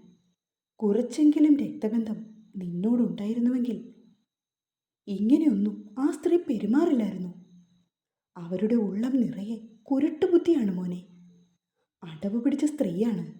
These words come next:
ഈ ലോകത്തില് ഇങ്ങനെയൊരു സാധനം ഉണ്ടോന്ന് പോലും എനിക്ക് സംശയമാണ്. അവര് പറഞ്ഞിട്ടല്ലേ നീ ഭദ്രമോളെ വിവാഹം കഴിച്ചത്?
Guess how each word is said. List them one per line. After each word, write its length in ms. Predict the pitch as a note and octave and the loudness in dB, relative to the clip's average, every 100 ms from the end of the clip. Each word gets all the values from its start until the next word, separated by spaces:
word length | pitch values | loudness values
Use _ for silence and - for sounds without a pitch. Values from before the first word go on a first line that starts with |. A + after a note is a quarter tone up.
| - - _ _ _ _ _ _ C#4+ | -20 -20 _ _ _ _ _ _ 0
ഈ 80 | E4+ | 2
ലോകത്തില് 600 | C4+ F#3 G#3+ E4 E4+ D#4 C4+ - - _ _ _ _ | 2 0 -2 0 2 2 0 -8 -18 _ _ _ _
ഇങ്ങനെയൊരു 480 | C#4 E4+ A4 A4+ E4+ | -2 2 4 4 2
സാധനം 540 | - A3 F3+ A#3+ E4+ D4+ | 0 -4 -4 0 2 2
ഉണ്ടോന്ന് 380 | F#3+ C4 D#4 D4+ | 2 0 0 0
പോലും 260 | A3 F#3+ - - _ _ _ _ _ - | -2 -4 -10 -20 _ _ _ _ _ -10
എനിക്ക് 340 | G3+ A3+ F#4 | -6 0 0
സംശയമാണ്. 680 | F4+ A3 - C4+ C#4+ G3+ D#3+ - - - _ _ _ _ _ _ _ _ _ _ _ _ _ _ G3 | 0 -2 -2 0 2 0 -4 -12 -20 -20 _ _ _ _ _ _ _ _ _ _ _ _ _ _ -12
അവര് 300 | F3+ G#3 C#4+ | -4 -2 -2
പറഞ്ഞിട്ടല്ലേ 600 | A3 E3+ G#3+ A3 E3+ E3+ - _ _ _ - | -2 0 -2 -2 -6 -12 -16 _ _ _ 0
നീ 120 | F4+ | 0
ഭദ്രമോളെ 560 | F4 C#4 A3+ C#4 D#4 D#4 | 2 0 2 4 6 6
വിവാഹം 360 | A3+ B3+ C4+ | 4 2 4
കഴിച്ചത്? 380 | C#4+ C#4+ D4 D4 | 4 4 0 -6